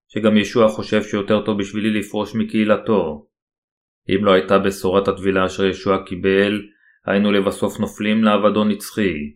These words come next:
האמינו באמת הזו שאתם ואני ממהותנו לא הייתה לנו ברירה,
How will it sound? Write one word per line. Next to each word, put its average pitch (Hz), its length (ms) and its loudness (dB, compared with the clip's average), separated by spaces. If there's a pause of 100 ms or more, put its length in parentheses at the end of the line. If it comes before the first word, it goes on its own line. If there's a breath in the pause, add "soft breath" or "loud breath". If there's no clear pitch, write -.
(560)
האמינו 113 440 4
באמת 113 380 6
הזו 117 240 4
שאתם 113 440 2
ואני 110 400 6
ממהותנו 110 640 4
לא 110 120 6
הייתה 110 240 4
לנו 110 240 4
ברירה, 104 500 2